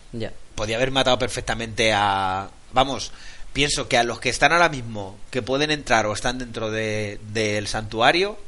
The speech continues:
Speaker 2: a eso no les va a perdonar ya. O sea, a, a Daryl le tiene muchísimas ganas.
Speaker 1: Pero que Daryl no está, bueno, ahora, ahora adelantamos, pero
Speaker 2: Bueno,
Speaker 1: no
Speaker 2: vale.
Speaker 1: están dentro del santuario ellos.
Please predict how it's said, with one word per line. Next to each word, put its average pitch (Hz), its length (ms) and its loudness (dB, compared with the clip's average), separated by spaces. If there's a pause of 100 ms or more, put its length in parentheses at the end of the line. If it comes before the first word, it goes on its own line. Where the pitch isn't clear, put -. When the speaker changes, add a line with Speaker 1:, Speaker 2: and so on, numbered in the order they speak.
(640)
Speaker 2:
a 110 180 6
eso 139 160 -2
no 127 100 -2
les 113 100 -2
va 101 60 -2
a 98 80 2
perdonar 90 400 -4
ya. 107 140 -2 (220)
O - 40 -16
sea, 90 520 2
a, 101 540 2
a 101 40 0
Daryl 123 280 2
le 117 80 -2
tiene 113 200 -4
muchísimas 110 520 -4
ganas. 160 520 2 (260)
Speaker 1:
Pero 123 140 -2
que 113 80 -4
Daryl 117 260 -2
no 139 80 0
está, 117 300 -4
bueno, 113 260 -8
ahora, 117 180 2 (100)
ahora 135 140 4
adelantamos, 120 460 4
pero - 120 0
Speaker 2:
Bueno, 110 160 0
Speaker 1:
no 131 60 -2
Speaker 2:
vale. 110 160 8
Speaker 1:
están 131 140 2
dentro 131 280 -2
del 113 100 -2
santuario 110 480 -6
ellos. 123 240 -8